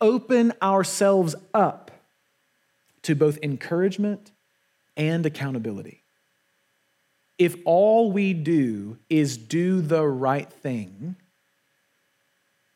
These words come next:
but our hearts are not changed, you may fool some, but you will not be fooling who matters most.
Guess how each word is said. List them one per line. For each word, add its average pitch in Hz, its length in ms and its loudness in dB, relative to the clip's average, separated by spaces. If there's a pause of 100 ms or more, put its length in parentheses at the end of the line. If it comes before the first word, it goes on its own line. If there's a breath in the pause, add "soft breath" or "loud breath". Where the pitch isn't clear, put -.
(220)
but 135 80 -2
our 127 140 0
hearts 175 420 -2
are 147 160 -4
not 147 220 -2
changed, 104 720 -10 (2250)
you 165 300 0
may 185 260 2
fool 196 480 -2
some, 120 640 -6 (1800)
but 135 100 -2
you 180 220 2
will 190 100 2
not 180 320 -2
be 165 120 -2
fooling 143 460 -4
who 123 120 -8
matters 107 420 -8
most. - 540 -16